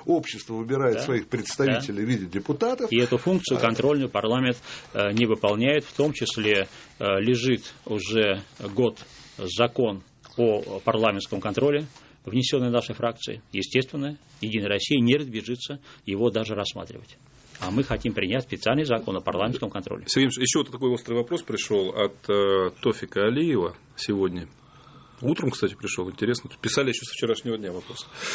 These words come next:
Speaker 3: Вот. Э, вопрос о коррупции. Значит, вот он пишет. "На наших глазах высоко-, высокопоставленными чиновниками совершаются громкие преступления. Об этом не пишет только ленивый. Миллиарды представительств нефтепроводов, выбросы миллиардов за рубеж через подставные фирмы.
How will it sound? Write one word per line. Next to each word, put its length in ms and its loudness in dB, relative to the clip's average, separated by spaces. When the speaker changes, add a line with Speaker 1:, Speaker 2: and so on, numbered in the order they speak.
Speaker 3:
Вот. 400 2
Э, 680 4
вопрос 300 2
о 60 -4
коррупции. 480 -2
Значит, 200 -6
вот 160 2
он 120 0
пишет. 260 -4
"На 80 4
наших 240 2
глазах 380 0
высоко-, 180 -8
высокопоставленными 680 0
чиновниками 560 -2
совершаются 560 0
громкие 380 -2
преступления. 640 -4
Об 120 -2
этом 320 -4
не 140 -2
пишет 320 -2
только 240 0
ленивый. 480 -4
Миллиарды 560 2
представительств 560 -6
нефтепроводов, 840 0
выбросы 540 0
миллиардов 500 2
за 120 -2
рубеж 260 2
через 200 -2
подставные 540 0
фирмы. 380 -6